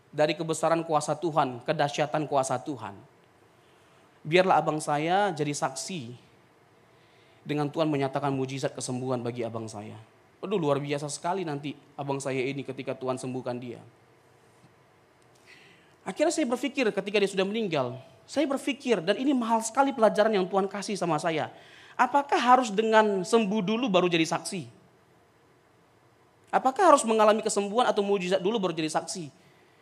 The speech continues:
Seharusnya tidak. Sekalipun kita sakit-sakitan, bahkan tidak disembuhkan oleh Tuhan, seharusnya kita bisa bersaksi dengan kita tetap bertahan dalam penderitaan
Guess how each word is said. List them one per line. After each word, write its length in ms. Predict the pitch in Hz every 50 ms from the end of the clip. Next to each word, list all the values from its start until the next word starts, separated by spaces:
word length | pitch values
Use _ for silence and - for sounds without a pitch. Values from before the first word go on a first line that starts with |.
| _ _ _ _ _ _ _ _
Seharusnya 560 | _ - - 254 262 285 302 277 - 330 330 311
tidak. 380 | 330 339 320 190 143 120 - - - - _ _ _ _ _ _ _ _ _
Sekalipun 560 | - 254 233 277 277 277 285 - - 349 285
kita 240 | 262 285 - 285 269
sakit-sakitan, 800 | - 254 226 240 - 233 226 226 - 285 - - 151 151 156 170
bahkan 380 | 190 247 220 226 - 330 330 330
tidak 160 | 277 240 208
disembuhkan 400 | 208 202 220 220 196 208 226 220
oleh 240 | 196 190 196 202 196
Tuhan, 400 | 285 285 226 180 170 147 131 131 - - - - - - _ - - _ _ _ -
seharusnya 480 | - 233 220 226 240 233 233 320 330
kita 240 | - 285 226 - 247
bisa 240 | 214 196 196 - 214
bersaksi 460 | 190 196 196 - 220 208 - 214 190
dengan 180 | 180 185 185 180
kita 240 | - 208 196 214
tetap 240 | - - - 190 160
bertahan 380 | 165 175 170 - 190 190 196 185
dalam 180 | 160 156 147
penderitaan 480 | 147 151 151 143 147 143 - 123 139 139